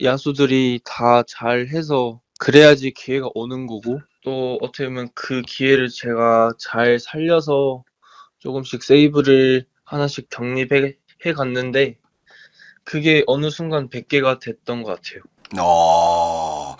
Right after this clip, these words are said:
Speaker 2: 아니, 백 세이브는 뭐 기아 타이거즈, 뭐 선수 출신으로서는 선동열 감독 이후로 처음이에요. 아니, 이런 선동열 감독님하고 같이 이름을 올린 거에 대해서 어떻게 생각하십니까?
Speaker 1: 전 아직 한참 멀었죠.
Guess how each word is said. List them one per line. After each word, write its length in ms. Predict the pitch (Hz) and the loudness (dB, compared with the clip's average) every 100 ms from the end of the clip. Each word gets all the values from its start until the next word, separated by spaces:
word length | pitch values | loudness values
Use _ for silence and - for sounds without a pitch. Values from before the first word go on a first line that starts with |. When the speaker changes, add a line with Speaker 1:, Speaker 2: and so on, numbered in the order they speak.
| - | 0
Speaker 2:
아니, 160 | 214 - | 2 4
백 180 | 131 | 2
세이브는 1000 | 107 - 311 254 180 120 127 120 92 76 | 2 2 4 4 2 2 2 0 -2 -6
뭐 100 | 123 117 | -4 -2
기아 260 | 143 180 | 2 2
타이거즈, 440 | 180 139 147 147 120 | 2 2 2 2 2
뭐 840 | 117 160 196 117 101 95 85 82 | 0 0 -2 -2 0 -2 -4 -8
선수 380 | - 156 160 165 | -4 -2 0 -2
출신으로서는 920 | 170 180 185 143 123 117 113 117 110 - | 0 0 2 2 0 -2 0 0 -2 -6
선동열 320 | - 208 240 | -4 0 2
감독 220 | 185 185 | 2 2
이후로 340 | 165 123 170 147 | 0 2 2 2
처음이에요. 1000 | - 294 311 170 90 73 80 80 76 - - | 2 4 6 6 2 -2 -4 -6 -8 -14 -2
아니, 160 | - 190 | 2 4
이런 180 | 220 240 | 4 4
선동열 340 | 226 233 262 | 2 2 2
감독님하고 400 | 220 214 202 185 | 4 4 6 4
같이 400 | 160 180 220 208 | 2 2 2 4
이름을 420 | 180 202 240 220 | 4 4 6 6
올린 280 | 185 202 214 | 6 6 4
거에 120 | 190 | 4
대해서 180 | 147 139 | 4 4
어떻게 160 | 110 180 | 4 4
생각하십니까? 640 | 165 120 95 76 127 73 - _ | 4 2 0 -2 -2 -2 -12 _
Speaker 1:
전 180 | - - | -10 0
아직 140 | 123 127 | 0 2
한참 540 | 190 202 - 247 196 | 0 0 2 2 4
멀었죠. 760 | 135 131 127 139 139 - 139 | 8 8 6 -2 -4 -2 -2